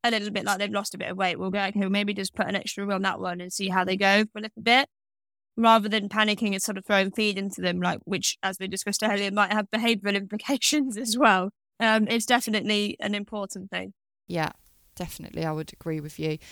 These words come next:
Speaker 2: And also an appropriate worming programme or, you know, monitoring of, of worms. So again, really important to seek advice from your vet here, um,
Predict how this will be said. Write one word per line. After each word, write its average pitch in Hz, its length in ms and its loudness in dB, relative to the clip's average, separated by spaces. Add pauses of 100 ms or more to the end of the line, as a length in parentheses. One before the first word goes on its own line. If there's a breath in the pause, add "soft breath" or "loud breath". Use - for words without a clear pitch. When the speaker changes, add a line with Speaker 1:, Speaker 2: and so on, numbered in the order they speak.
(320 loud breath)
Speaker 2:
And 233 160 2
also 262 560 2
an 226 80 -2
appropriate 233 540 -2
worming 208 460 0
programme 160 840 -4
or, 180 300 0
you 190 140 -6
know, 165 140 -2
monitoring 180 600 -4
of, - 380 -6
of 151 120 -8
worms. 156 360 0
So 170 180 -2
again, 170 460 0 (440 loud breath)
really 185 200 2
important 180 480 -2
to 175 120 -6
seek - 380 -4
advice 165 400 -2
from 170 240 -6
your 165 100 -4
vet 160 260 0
here, 151 380 -2 (640 loud breath)
um, 156 320 -2